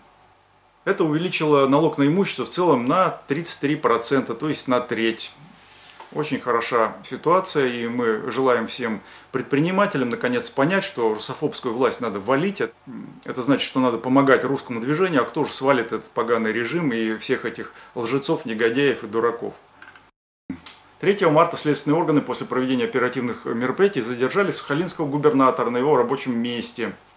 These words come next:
Александр Хорошавин был задержан по подозрению в получении взятки в особо крупном размере. Э, вместе с чиновником задержаны трое его соучастников. М, Басманный суд Москвы санкционировал также арест советника губернатора, подозреваемого в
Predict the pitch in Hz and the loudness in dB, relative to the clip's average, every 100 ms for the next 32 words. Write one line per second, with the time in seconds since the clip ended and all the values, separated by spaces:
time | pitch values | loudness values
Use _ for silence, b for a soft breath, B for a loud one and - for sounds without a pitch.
0 | _ _ _ _ B B B B 143 139 | _ _ _ _ B B B B -4 0
1 | 208 170 - 131 - 196 180 135 147 180 | 0 0 2 2 4 2 4 2 4 2
2 | - 131 123 139 160 135 123 123 123 156 | 2 0 2 2 2 0 -2 -2 0 0
3 | 165 - 123 117 170 104 135 160 156 135 | -2 -4 -6 -4 -4 0 0 0 -2 -6
4 | B B 107 185 143 139 147 123 120 110 | B B -4 -2 -2 -4 -2 0 0 0
5 | 107 104 104 98 - _ _ _ _ - | -2 -4 -4 -6 -12 _ _ _ _ -20
6 | B B B B B 127 120 131 196 160 | B B B B B 0 2 4 2 0
7 | - 151 196 180 135 117 139 160 156 - | -2 0 0 0 0 2 2 2 2 2
8 | 151 170 156 123 123 156 147 131 - 117 | 4 6 6 4 0 0 0 -4 0 0
9 | 113 107 - 104 - - 127 113 110 147 | 0 -6 -8 -12 -14 -14 -8 -4 0 0
10 | 190 214 175 151 147 139 123 - 127 127 | 2 2 2 -2 -2 0 0 0 -2 -2
11 | 139 160 196 156 151 127 135 160 - 185 | 0 2 4 4 4 4 2 2 0 0
12 | 156 131 127 120 110 117 127 123 117 120 | 2 0 -2 -4 -4 2 2 4 2 0
13 | 113 113 131 123 135 156 170 151 143 135 | -2 0 -2 0 2 2 4 4 4 2